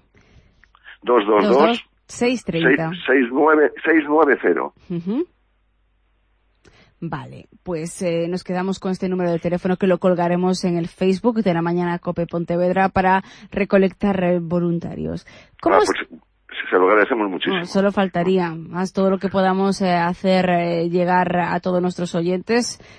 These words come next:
Speaker 2: y que podamos favorecer a, a esta causa, aquí estamos. Por cierto, ¿cómo está de solidaridad la gente?
Speaker 1: Bueno, Pontevedra, eh, bueno, bueno, y alrededores, eh, realmente la solidaridad es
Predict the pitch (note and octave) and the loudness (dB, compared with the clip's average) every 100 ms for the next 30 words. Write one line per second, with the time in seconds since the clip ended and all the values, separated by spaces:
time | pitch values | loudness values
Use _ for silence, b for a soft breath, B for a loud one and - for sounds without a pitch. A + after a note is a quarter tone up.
0 | B - F3 F3+ F3+ F#3 G#3 G3+ F#3 F3+ | B -8 -2 0 2 2 2 2 0 2
1 | F3 - F3+ E3 D#3 D#3 E3+ - E3+ F3 | 0 0 0 0 -2 -4 -4 -4 -2 -2
2 | F3+ G3 F3 F#3 - E3 E3 F3 - B | 0 -2 -2 -4 -2 -4 -2 -4 -6 B
3 | B B B G#3 G3+ A#3 A#3 B3 C#4 - | B B B -2 2 2 2 2 0 0
4 | F#3 E3 F3 F3 F#3 F#3 F#3+ F#3+ F#3+ F#3 | -2 0 0 2 2 4 4 2 0 0
5 | F3+ E3+ D3+ D#3+ F3 - _ _ B B | -6 -6 -8 -8 -12 -16 _ _ B B
6 | B _ A2+ G#2+ G2+ A2 A#2 G#2+ C3+ D3+ | B _ 4 4 4 2 4 6 6 6
7 | F3 F3 D#3 G#2 - G#2 D#2+ B2 E2+ E2+ | 6 6 4 2 0 -2 2 2 4 2
8 | F#2 F2+ G#2 B2+ C#3 C#3+ C#3+ - - F2 | 4 4 4 4 4 4 2 -2 -2 2
9 | F2 E2+ - E2+ E2+ F2+ F2+ - - - | 2 0 -4 -14 -6 -4 -6 -10 -16 -6
10 | F#3 A#2+ G#2 F2+ F#2+ F2 E2+ F2+ G2+ A2 | -4 -2 -2 -2 0 0 2 4 4 2
11 | - A2 | 2 0